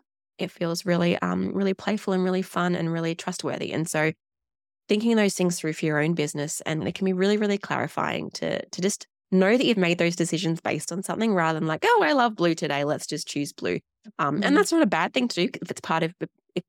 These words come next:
Speaker 1: but it's really important that though, that blue is actually chosen for a reason of, of actually blue might represent, um, calm, and that might be what, what my business to represent, and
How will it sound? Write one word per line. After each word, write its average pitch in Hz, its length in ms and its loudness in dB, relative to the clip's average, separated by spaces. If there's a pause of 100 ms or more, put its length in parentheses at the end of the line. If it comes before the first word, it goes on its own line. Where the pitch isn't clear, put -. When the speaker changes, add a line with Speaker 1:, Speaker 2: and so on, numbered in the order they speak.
Speaker 1:
but 175 100 2
it's 170 120 0
really 170 220 4
important 165 400 0
that 143 60 0
though, 139 120 0
that - 220 -4
blue 165 220 4
is 147 140 0
actually - 300 -6
chosen 143 320 -4
for - 140 -6
a - 40 -10
reason - 360 -4
of, 71 80 -6
of - 80 -10 (420)
actually 170 480 2 (380)
blue 190 160 6
might 190 120 2
represent, 175 560 0
um, 170 320 0 (760)
calm, 196 440 2 (240)
and 175 100 2
that - 120 -2
might 190 140 0
be 190 60 0
what, 185 240 0
what 196 120 -2
my 202 60 -2
business 196 280 -4
to - 100 -10
represent, 156 540 -2
and 165 300 -2